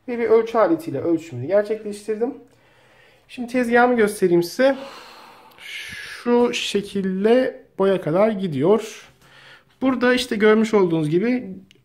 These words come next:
adaptör girişi var. Biraz daha netleştirelim. Evet. Adaptör girişi. Sonrasında silikonu tutturdum ama tabii öncesinde bantlarla tutturmuştum. Sağ tarafta görmüş olduğunuz gibi burada bir tane de beş wattlık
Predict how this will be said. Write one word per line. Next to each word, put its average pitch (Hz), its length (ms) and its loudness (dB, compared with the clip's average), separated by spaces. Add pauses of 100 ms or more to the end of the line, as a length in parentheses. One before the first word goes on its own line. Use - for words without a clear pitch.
adaptör 170 540 -2
girişi 127 420 -4
var. 208 420 -8 (220)
Biraz 123 240 -10
daha 123 160 -10
netleştirelim. 139 800 -10
Evet. 117 360 -12 (760)
Adaptör 196 520 0
girişi. 226 600 -4 (120)
Sonrasında 208 680 2
silikonu 208 480 2
tutturdum 156 500 -2
ama 196 160 0
tabii 190 200 0
öncesinde 185 580 -2
bantlarla 185 500 0
tutturmuştum. 127 600 -8 (680)
Sağ 151 240 -4
tarafta 139 260 -4
görmüş 135 360 -4
olduğunuz 123 300 -4
gibi 226 220 -8
burada 180 260 -6
bir 160 60 -10
tane 151 300 0
de 151 120 -4
beş 160 140 -4
wattlık 143 440 -8